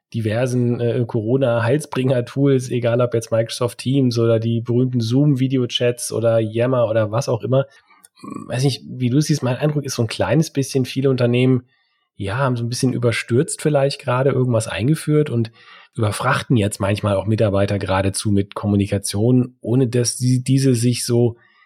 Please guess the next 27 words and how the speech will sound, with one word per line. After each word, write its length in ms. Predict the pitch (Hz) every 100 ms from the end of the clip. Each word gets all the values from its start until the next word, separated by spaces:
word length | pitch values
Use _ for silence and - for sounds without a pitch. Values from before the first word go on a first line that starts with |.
| _ -
ja, 220 | 110 123
als 220 | 110 104
solches 480 | 107 139 214 110 -
wirklich 320 | 98 101 92
verbessert. 600 | 98 92 85 - - 85
Also 260 | 92 92 - -
es 160 | - -
gibt 180 | 104
ja 100 | 95
immer 160 | 95 113
noch 140 | 110
E-Mails, 380 | 147 165 135 131
Anrufe, 760 | 131 143 131 127 123 123 120 113
keine 200 | - 117
Ahnung, 220 | 117 117 110
iMessage, 580 | 110 123 117 - 113
WhatsApp, 540 | 117 127 - 117 117 - -
Intranets, 640 | - - 143 123 123 117 -
SharePoints, 600 | 120 139 - 117 117 110
Teamgruppen, 520 | 156 180 135 131 131
Yammer-Gruppen, 640 | 117 156 139 - 135 131 123
SharePoint-Räume. 760 | - 156 - 127 120 123 123
Viele 300 | 117 - 135
haben 120 | 113 127
dann 140 | 120
auch 100 | 117
noch 180 | 120